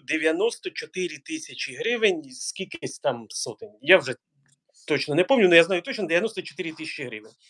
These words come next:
Плюс невеличкий там. І що, мене це влаштувало, проходить ще там пару днів, все, ми точно вже остаточно виїжджаємо, ми з ним зв'язуємося по телефону, Київ-Старовський номер в нього.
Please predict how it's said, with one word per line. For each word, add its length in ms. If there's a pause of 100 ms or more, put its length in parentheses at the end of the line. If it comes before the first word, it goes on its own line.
Плюс 420 (100)
невеличкий 580
там. 120 (1700)
І 540
що, 320
мене 240
це 120
влаштувало, 680
проходить 600
ще 160
там 480
пару 260
днів, 380
все, 440
ми 140
точно 380
вже 220
остаточно 520
виїжджаємо, 920
ми 420
з 220
ним 180
зв'язуємося 960 (180)
по 100
телефону, 640 (840)
Київ-Старовський 640
номер 280
в 40
нього. 260